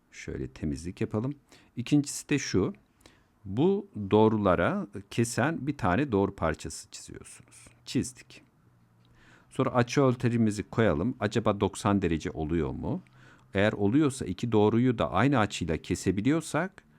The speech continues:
o zaman bu iki doğru birbirine paralel. Hemen açı ölçerimi kattım. Baktım doksan derece birincisi. İkincisine bakıyorum. Bu da doksan derece. O zaman buna da D diyelim.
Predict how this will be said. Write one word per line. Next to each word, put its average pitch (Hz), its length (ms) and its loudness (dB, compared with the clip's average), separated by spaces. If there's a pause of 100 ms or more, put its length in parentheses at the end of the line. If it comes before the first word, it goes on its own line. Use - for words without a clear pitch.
(160)
o 92 80 -6
zaman 117 380 2 (120)
bu 110 180 0
iki - 200 -6
doğru 78 260 0
birbirine 104 360 0
paralel. 64 400 -6 (320)
Hemen 117 240 0
açı 107 320 -4
ölçerimi 71 840 -4
kattım. 104 640 -4
Baktım 110 400 -2
doksan 85 440 -2
derece 69 340 -6
birincisi. 101 520 -4
İkincisine 98 680 -4
bakıyorum. 95 460 -2
Bu 143 80 -2
da 92 120 0
doksan - 440 -8
derece. 113 420 -8 (400)
O 117 60 -6
zaman 117 380 0 (1300)
buna 101 280 2
da 87 220 2
D 107 280 2
diyelim. 87 480 -4